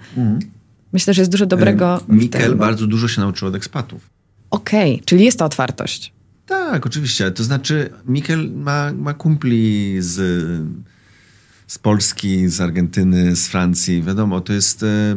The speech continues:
Speaker 1: no tak jak mówiliśmy na samym początku o tej bańce, no, e, e, te stolice są też ciekawe właśnie dlatego, że, że wpływy są z-, zewsząd i, i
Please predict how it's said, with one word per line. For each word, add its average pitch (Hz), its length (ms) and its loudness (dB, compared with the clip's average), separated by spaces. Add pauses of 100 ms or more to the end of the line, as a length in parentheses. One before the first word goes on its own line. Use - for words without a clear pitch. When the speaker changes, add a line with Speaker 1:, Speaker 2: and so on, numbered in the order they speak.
(340)
Speaker 1:
no 110 100 0
tak 117 160 -2
jak 113 140 -2
mówiliśmy 113 400 -2
na 107 60 0
samym 104 220 -2
początku 104 400 -4
o 95 40 -2
tej 98 140 -4
bańce, 92 400 -2
no, 101 460 -6
e, 101 260 -6 (560)
e, 87 160 -10 (380)
te 104 120 -2
stolice 113 460 0
są 107 120 -2
też 107 240 -4
ciekawe 107 520 -4
właśnie 104 260 -4
dlatego, 104 320 -4
że, 95 160 -6
że 95 160 -8
wpływy 101 320 -6
są 104 180 -4
z-, 101 240 -8
zewsząd 92 600 -4
i, 85 520 -4
i 85 300 -4